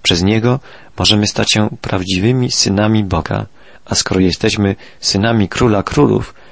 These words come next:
to należymy do najbardziej zaszczytnego rodu królewskiego. Uczynił nas też kapłanami. W Starym Przymierzu jedynie kapłan miał prawo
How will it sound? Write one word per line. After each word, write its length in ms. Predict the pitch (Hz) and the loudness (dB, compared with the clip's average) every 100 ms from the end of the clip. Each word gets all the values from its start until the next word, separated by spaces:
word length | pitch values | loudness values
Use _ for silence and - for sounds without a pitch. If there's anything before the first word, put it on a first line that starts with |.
| - | -12
to 100 | - | -2
należymy 420 | 104 98 95 135 120 | 0 2 4 4 4
do 120 | 110 | 4
najbardziej 560 | 101 95 127 139 131 | 2 2 0 0 0
zaszczytnego 600 | 113 113 - 120 123 120 | 0 2 0 0 0 2
rodu 180 | 113 123 | 2 2
królewskiego. 760 | 110 123 131 - 127 - - 127 - - - | 2 2 2 0 -2 -2 -6 -8 -16 -18 -4
Uczynił 440 | - - 170 131 | -2 0 2 4
nas 220 | 104 107 | 4 0
też 280 | - 104 - - - - - | 0 0 0 -4 -20 -20 -12
kapłanami. 720 | - - 110 117 135 98 107 - - - - | -4 -4 -2 -2 0 -2 -4 -10 -20 -20 -18
W 100 | - | -8
Starym 360 | - 123 113 104 | -2 0 2 2
Przymierzu 540 | - 98 117 110 95 - - - - - | 0 2 2 2 0 -4 -12 -20 -20 -6
jedynie 340 | 92 101 117 | -2 2 2
kapłan 460 | 107 - 165 - 92 | 0 -2 -2 0 0
miał 160 | 92 95 | 0 0
prawo 420 | 110 120 113 | 0 0 0